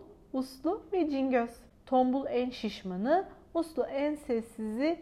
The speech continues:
Cingöz de en komiğiydi. Ama üçü de çok iştahlıydı. Yeşil gözleri, pembe dilleri, süt bulaşmış bıyıkları vardı.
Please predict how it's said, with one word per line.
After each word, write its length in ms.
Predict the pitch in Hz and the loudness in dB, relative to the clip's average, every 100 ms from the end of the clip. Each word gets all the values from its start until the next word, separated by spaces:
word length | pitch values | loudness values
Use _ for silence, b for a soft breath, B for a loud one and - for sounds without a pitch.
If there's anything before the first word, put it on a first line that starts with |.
| - - - - | -10 -20 -18 -6
Cingöz 580 | 208 220 226 285 311 | -2 2 6 6 6
de 280 | 330 330 226 - | 8 8 6 0
en 320 | 214 247 262 | 2 4 4
komiğiydi. 920 | 302 277 269 262 247 233 202 226 226 B B B - | 4 4 4 2 2 2 2 2 0 B B B 8
Ama 260 | 330 330 | 8 8
üçü 220 | 339 330 | 4 2
de 80 | 294 | 0
çok 260 | 302 302 302 | 2 -2 -2
iştahlıydı. 760 | 285 - 240 226 226 202 202 - b b | -6 -2 -2 0 0 0 -4 -8 b b
Yeşil 320 | 233 233 302 247 | -6 0 0 2
gözleri, 520 | 240 220 220 262 370 B - | 2 2 0 -2 -4 B -8
pembe 420 | 302 277 302 311 | 2 2 4 4
dilleri, 360 | 262 240 262 330 B B | 2 2 2 0 B B
süt 380 | - - 370 - | -10 -2 -2 0
bulaşmış 540 | 254 240 233 240 - - | -2 -2 -4 -8 -8 -4
bıyıkları 460 | 247 240 247 240 | -4 0 0 2
vardı. 340 | 226 202 185 | 2 0 0